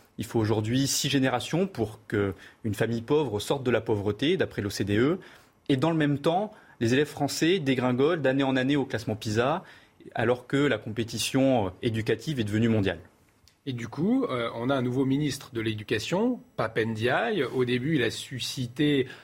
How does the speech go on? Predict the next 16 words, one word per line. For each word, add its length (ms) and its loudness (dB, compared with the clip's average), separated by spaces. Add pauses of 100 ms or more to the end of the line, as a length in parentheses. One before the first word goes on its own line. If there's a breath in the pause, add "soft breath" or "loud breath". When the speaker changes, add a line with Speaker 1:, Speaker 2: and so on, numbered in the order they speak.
(140 loud breath)
Speaker 2:
euh, 160 -2
pas 120 -2
mal 140 0
de, 140 2
de, 160 -6
de 140 -2
réactions. 540 0
Sa 140 -2
nomination 480 -2
a 40 -2
suscité 340 -8
pas 120 -4
mal 160 -2
de, 140 -2
de 120 -4
réactions. 540 -2